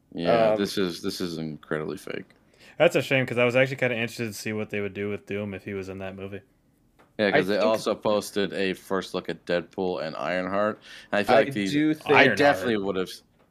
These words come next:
Speaker 1: I definitely would've seen these if these
Speaker 2: Uh,
Speaker 1: were real.
Speaker 2: Doctor
Speaker 1: And
Speaker 2: Doom is leaked to be the villain, though.
Speaker 1: Okay.
Speaker 2: That, that
Speaker 3: Oh.
Speaker 2: is a thing.
Speaker 3: Okay.
Speaker 1: Yeah.
Speaker 2: And I think
Speaker 1: But,
Speaker 2: that's
Speaker 1: um,
Speaker 2: why that trailer was made.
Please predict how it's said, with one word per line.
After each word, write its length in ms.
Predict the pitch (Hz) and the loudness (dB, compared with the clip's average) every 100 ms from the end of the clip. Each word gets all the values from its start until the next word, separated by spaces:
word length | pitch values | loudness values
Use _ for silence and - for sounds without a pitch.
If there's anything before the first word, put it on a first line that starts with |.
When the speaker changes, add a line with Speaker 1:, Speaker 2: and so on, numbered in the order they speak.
| _ | _
Speaker 1:
I 140 | 113 | -2
definitely 460 | 110 - 117 110 107 | 0 2 2 2 0
would've 240 | 92 85 | 0 -4
seen 240 | - 87 76 | -6 -10 -10
these 300 | 73 64 - | -14 -16 -12
if 160 | 90 - | -10 -6
these 180 | 85 | 0
Speaker 2:
Uh, 220 | 135 135 - | 6 6 6
Speaker 1:
were 40 | - | 0
real. 320 | 65 57 - - - | -12 -12 -14 -6 6
Speaker 2:
Doctor 360 | 160 123 117 | 6 6 4
Speaker 1:
And 60 | 120 | 2
Speaker 2:
Doom 480 | 147 139 131 120 - | 4 4 2 -2 -4
is 640 | 123 123 120 110 - - - _ _ _ | 0 0 0 -6 -12 -14 -16 _ _ _
leaked 640 | - 120 117 - - - - | -8 -2 -2 -4 -14 -18 -8
to 120 | - | -6
be 360 | 110 110 98 101 | -4 -6 -6 -8
the 140 | 101 | -8
villain, 400 | 92 58 50 55 | -8 -6 -8 -10
though. 240 | 50 50 - 107 | -10 -10 -4 0
Speaker 1:
Okay. 240 | 101 120 | 4 4
Speaker 2:
That, 120 | 117 | 4
that 220 | 101 110 120 123 117 | 4 4 4 4 4
Speaker 3:
Oh. 0 | |
Speaker 2:
is 500 | 123 113 101 - - - | 4 2 0 -8 -2 0
a 120 | 107 | 2
thing. 380 | - 92 82 - _ - | 0 -4 -6 -16 _ -8
Speaker 3:
Okay. 340 | 110 - 101 | -8 -6 -6
Speaker 1:
Yeah. 200 | 82 69 - - | -2 -2 -2 -4
Speaker 2:
And 100 | - - | -4 -4
I 40 | |
think 240 | - 156 110 | 2 4 4
Speaker 1:
But, 20 | |
Speaker 2:
that's 240 | 110 101 | 2 2
Speaker 1:
um, 0 | |
Speaker 2:
why 160 | 127 120 - 117 | 2 2 0 0
that 200 | 110 - | 0 0
trailer 360 | 113 110 101 | -2 0 -2
was 200 | 101 98 | -4 -8
made. 380 | 98 69 60 | -12 -10 -10